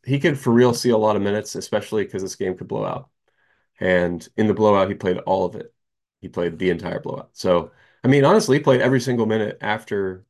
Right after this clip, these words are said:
Is that right? He played every single minute after, uh, Badji went out. Yeah, but that was expected 'cause of the blowout. So, but Badji and Jabari, eh, after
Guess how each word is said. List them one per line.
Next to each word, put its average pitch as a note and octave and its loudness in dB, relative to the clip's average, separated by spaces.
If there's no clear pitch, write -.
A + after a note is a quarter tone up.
Is G#2 -14
that F#3+ -4
right? C#3+ -8
He F3+ -6
played - -4
every F3 -2
single D#3+ -4
minute C3 -2
after, A2+ -8
uh, F#2 -6
Badji B2+ 0
went B2 -2
out. G2 -8
Yeah, G2 -4
but G2+ -6
that A#2 0
was G#2 -4
expected - -8
'cause F#2 -10
of F#2 -10
the F2+ -10
blowout. - -12
So, G2 0
but A#2 0
Badji C#3+ 2
and A#2 0
Jabari, A2+ -4
eh, G#2+ -2
after A#2 -6